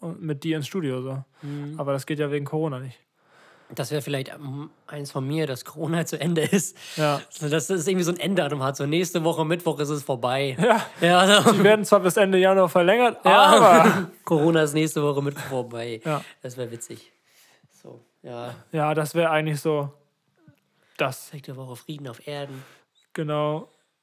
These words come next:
Speaker 1: Trump ist, äh, hat, hat eigentlich nie existiert, ist eigentlich auch ein Roboter, das war eigentlich nur ein, ein Meme-Gag.
Speaker 2: Oder sitzt im Knast im Iran. Der Iran
Speaker 1: Ja.
Speaker 2: hat, der Iran hat doch einen Haftbefehl gegen ihn entlassen.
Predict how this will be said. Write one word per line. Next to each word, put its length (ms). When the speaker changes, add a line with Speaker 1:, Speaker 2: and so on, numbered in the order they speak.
Speaker 1:
Trump 360
ist, 400
äh, 180
hat, 220
hat 180
eigentlich 200
nie 100
existiert, 480
ist 100
eigentlich 160
auch 140
ein 60
Roboter, 340
das 120
war 120
eigentlich 200
nur 140
ein, 300
ein 20
Meme-Gag. 320
Speaker 2:
Oder 120
sitzt 180
im 100
Knast 340
im 100
Iran. 540
Der 80
Iran 220
Speaker 1:
Ja. 220
Speaker 2:
hat, 80
der 80
Iran 260
hat 140
doch 80
einen 80
Haftbefehl 480
gegen 180
ihn 140
entlassen. 400